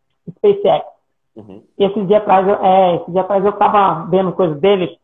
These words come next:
Speaker 1: e o que tornou eles tão zica mesmo foi que antes o homem mandava um foguete pro espaço e depois o foguete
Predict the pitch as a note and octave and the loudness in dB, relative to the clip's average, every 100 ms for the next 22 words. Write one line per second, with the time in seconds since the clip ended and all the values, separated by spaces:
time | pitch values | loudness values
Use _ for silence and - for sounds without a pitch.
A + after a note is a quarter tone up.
0 | _ _ - C4 - F4+ F4 D4 C4 A#3+ | _ _ 0 0 2 0 4 4 6 6
1 | A3+ - - B3 C#4+ D4 A#3 F#3 - _ | 4 0 0 2 4 4 0 -4 -10 _
2 | _ D#3+ C3+ A3+ B3 A3 F#3 G3+ A3 F#3+ | _ -10 0 0 2 0 2 2 2 -2
3 | D#3 _ _ _ _ _ _ - C#4 C#4+ | -8 _ _ _ _ _ _ 2 2 2
4 | C#4+ C#4 B3+ C4 C#4 F#4+ - - B3 B3 | 4 4 4 4 4 4 2 0 2 4
5 | B3 A#3+ G3+ F#3 G#3+ G3+ G#3 F#3 F3+ G3 | 4 2 4 4 4 2 0 2 2 -2
6 | G3 - G#3+ - G#3+ A#3+ D4 - - _ | -4 -6 -6 -2 2 2 0 -6 -18 _
7 | _ B3 A#3 A#3+ A#3 A#3+ B3+ C4 B3+ A#3+ | _ -8 0 0 4 4 4 0 0 0
8 | A3 A#3 - - C4 C4+ | 2 0 -2 -6 -4 -4